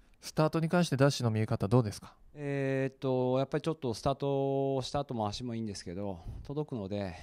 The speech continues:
Speaker 2: 人と同じ体感、あの、スタートタイミングでいくと、フライングの可能性が十分あるような感じなので、しっかり溜め込んでいこうかなという感じですね。
Speaker 1: 十分一発は狙える船足パワーあるということでいいですかね？
Speaker 2: えーっと、あると思います。あー、でも優勝戦のメンバーも、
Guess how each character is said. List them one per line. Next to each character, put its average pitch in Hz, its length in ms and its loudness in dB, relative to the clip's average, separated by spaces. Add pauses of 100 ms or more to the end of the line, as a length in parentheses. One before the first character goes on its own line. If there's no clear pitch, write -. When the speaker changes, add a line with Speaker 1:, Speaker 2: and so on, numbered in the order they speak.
Speaker 2:
人 - 180 -10
と 143 100 -8
同 143 120 -6
じ 135 120 -8
体 139 200 -4
感、 135 240 -6
あ 131 80 -6
の、 127 220 -4
ス - 80 -14
タ 131 120 -4
ー - 20 -4
ト - 80 -20
タ 139 100 -4
イ - 20 -4
ミ 110 100 -4
ン - 20 -6
グ 98 60 -6
で 87 60 -6
い 82 40 -10
く - 80 -18
と、 92 180 -8
フ 101 140 -8
ラ 113 100 -4
イ - 20 -6
ン 117 40 -6
グ 117 60 -4
の 113 100 -6
可 110 140 -4
能 110 160 -6
性 107 140 -8
が 104 120 -6
十 107 160 -8
分 117 120 -4
あ 101 80 -4
る 95 60 -4
よ 80 80 -6
う - 20 -10
な 78 100 -10
感 85 140 -8
じ 85 80 -10
な 87 80 -8
の 82 80 -10
で、 90 240 -8 (140)
し - 100 -16
っ - 40 -20
か 127 80 -10
り 117 40 -10
溜 120 120 -6
め 120 80 -6
込 123 160 -8
ん - 20 -6
で 101 60 -6
い 85 60 -10
こ 85 100 -12
う 78 40 -16
か 80 80 -12
な 71 120 -14
と - 100 -20 (640)
い 117 80 -8
う 107 40 -6
感 92 160 -12
じ 92 80 -14
で 90 60 -16
す - 80 -20
ね。 73 240 -20 (840)
Speaker 1:
十 143 200 0
分 190 140 2
一 160 100 0
発 147 200 0
は 120 80 0
狙 113 240 6
え 147 40 6
る 160 100 6
船 165 160 6
足 170 340 2
パ 185 120 6
ワ 185 160 10
ー - 40 -2
あ 180 80 8
る 165 100 10
と 143 100 4
い 127 40 8
う 117 60 4
こ 127 100 4
と 156 100 6
で 117 80 6
い 110 40 4
い - 20 2
で 107 60 -2
す - 80 -8
か 110 100 0
ね？ 214 160 2
Speaker 2:
え 143 640 0
ー - 20 -20
っ - 100 -20
と、 131 540 0
あ 160 40 0
る 147 60 -2
と - 80 -6
思 107 100 -2
い 107 40 -2
ま 107 120 -2
す。 - 480 -14
あ 147 300 -4
ー、 - 40 -6
で 151 60 -6
も 131 220 -2
優 147 120 -6
勝 151 160 -4
戦 156 120 -4
の 160 60 -4
メ 165 100 -4
ン 165 80 -4
バ 143 80 -2
ー 117 60 0
も、 113 100 -10